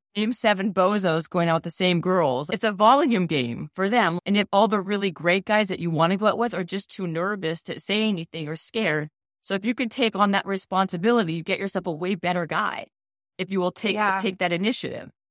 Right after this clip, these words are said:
Speaker 2: Yeah. In every part of your life, boldness gets you results, even if it's not the guy that you
Speaker 1: Yes.
Speaker 2: go after, but it will get you the result, whether it's your career, love life, whatever. Boldness gets you the result.
Speaker 1: Absolutely. And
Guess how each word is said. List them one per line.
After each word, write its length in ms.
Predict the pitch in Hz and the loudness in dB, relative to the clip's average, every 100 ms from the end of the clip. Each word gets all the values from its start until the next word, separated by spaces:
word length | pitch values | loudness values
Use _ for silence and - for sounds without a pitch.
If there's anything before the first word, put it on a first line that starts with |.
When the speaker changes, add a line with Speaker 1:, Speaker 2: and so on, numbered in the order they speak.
| _ | _
Speaker 2:
Yeah. 300 | 196 208 190 | 0 2 2
In 120 | 233 - | 0 0
every 280 | 240 240 247 | 2 4 0
part 160 | 247 | 0
of 20 | |
your 140 | 220 208 | 0 2
life, 280 | 202 208 - | 2 0 -4
boldness 520 | - 233 240 254 254 - | -2 0 2 0 -2 0
gets 320 | 220 220 - | 0 0 -2
you 420 | 202 190 190 190 - | 0 0 -2 -6 -2
results, 600 | 214 202 202 247 - - | 0 4 4 4 0 -6
even 220 | 240 240 | -2 0
if 80 | 240 | 0
it's 120 | 226 220 | 0 2
not 200 | 208 185 | 2 2
the 340 | 185 190 254 269 | -6 -6 -2 0
guy 160 | 240 | 4
that 280 | 226 269 190 | 4 4 2
you 80 | 202 | -2
Speaker 1:
Yes. 60 | |
Speaker 2:
go 120 | 208 202 | -2 -2
after, 280 | 202 208 | -2 -4
but 220 | 208 214 - | -4 -2 0
it 60 | |
will 160 | 233 226 | 0 0
get 220 | 240 226 | 0 0
you 120 | 220 | 0
the 80 | 220 | -4
result, 540 | 202 202 196 202 208 - | -4 0 2 2 0 -6
whether 240 | 214 214 208 | -4 -2 -4
it's 120 | - | -8
your 80 | 208 | -8
career, 340 | - 233 233 | -2 0 2
love 220 | 214 208 | 4 2
life, 220 | 214 202 - | 0 -6 -2
whatever. 360 | 196 190 - | 0 0 0
Boldness 500 | 220 226 220 220 - | 0 0 0 -2 0
gets 260 | 208 202 - | 0 0 -2
you 100 | 190 | -8
the 100 | - | -8
result. 540 | 135 - - - - _ - | -8 -6 -8 -10 -20 _ 2
Speaker 1:
Absolutely. 840 | 180 180 - 214 226 240 175 - | 2 2 -2 0 2 2 -2 -4
And 520 | 208 254 269 185 185 | -2 0 2 2 0